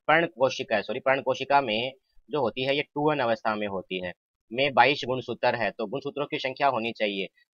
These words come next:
तो देखें, बाईस गुणसूत्र है, इसका मतलब टू वन अवस्था is equal to कितना हो गया, ट्वेंटी टू हो गया। तो युग्मक जो होते हैं ना, युग्मक क्या होते हैं, एन अवस्था में होते हैं, तो एन आधा हो जाएगा, यानी ग्यारह गुणसूत्र, यानी ये सही है हमारा option। अगला भी check कर लेते हैं, युग्मक,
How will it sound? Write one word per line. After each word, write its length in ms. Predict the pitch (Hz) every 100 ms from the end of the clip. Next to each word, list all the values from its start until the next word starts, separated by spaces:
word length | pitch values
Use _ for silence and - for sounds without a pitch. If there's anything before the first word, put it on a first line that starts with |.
| -
तो 60 |
देखें, 320 | 127 131 135 117
बाईस 280 | 120 147 147
गुणसूत्र 520 | 139 143 143 143 143
है, 180 | 127 127
इसका 180 | 120 127
मतलब 260 | 113 123 117
टू 120 | 131
वन 100 | 139
अवस्था 500 | 123 120 - _ 120
is 100 | 113
equal 260 | 120 120 120
to 60 |
कितना 200 | 120 127
हो 80 | 135
गया, 160 | 127 147 - - -
ट्वेंटी 280 | - 120 123
टू 180 | 131 143
हो 120 | 123
गया। 180 | 101 101 90 - - -
तो 60 |
युग्मक 420 | 127 143 143 175 180
जो 140 | 170
होते 200 | 170 135
हैं 60 | 135
ना, 80 | 117
युग्मक 340 | 117 131 160
क्या 120 | 160
होते 220 | 151 120 117
हैं, 200 | 110 101 -
एन 140 | 147
अवस्था 300 | 151 135 -
में 120 | 127 120
होते 220 | 104 104
हैं, 100 | 95
तो 120 | 107 127
एन 120 | 147 -
आधा 180 | 120 123
हो 80 | 143
जाएगा, 260 | 110 104
यानी 220 | 104 110 -
ग्यारह 260 | 107 104
गुणसूत्र, 400 | 107 110 101 98
यानी 260 | 101 107 107
ये 60 |
सही 260 | 123 98 98
है 120 | 92
हमारा 260 | 90 87 85
option। 260 | - - - _ _ -
अगला 200 | 127 147
भी 80 |
check 160 | 147 143
कर 60 | 135
लेते 220 | 127 123
हैं, 60 | - _ _ -
युग्मक, 440 | 113 135 160 156